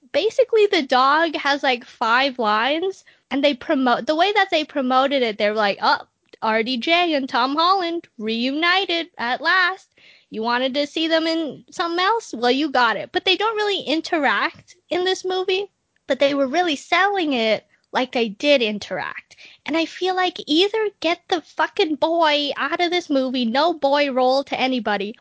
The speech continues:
or Tom Holland should have been the boy in this movie because, first of all, we know he has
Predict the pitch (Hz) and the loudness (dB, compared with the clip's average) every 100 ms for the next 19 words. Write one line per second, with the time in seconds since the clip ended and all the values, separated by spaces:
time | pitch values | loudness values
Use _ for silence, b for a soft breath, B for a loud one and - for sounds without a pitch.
0 | _ - 349 359 349 - - 339 339 311 | _ 0 4 4 2 -4 -2 2 2 2
1 | 349 370 330 277 - 269 233 254 226 240 | 4 4 2 0 -2 -2 0 0 2 2
2 | 233 233 247 247 247 247 269 262 285 262 | 4 2 0 -2 -2 0 0 0 -2 -2
3 | 285 302 277 262 - - _ - 214 - | -2 2 2 2 -4 -16 _ -18 -16 -4
4 | 370 - 285 254 269 277 294 320 339 285 | -4 -2 2 2 2 2 4 4 2 2
5 | 269 220 220 214 | 2 2 0 -2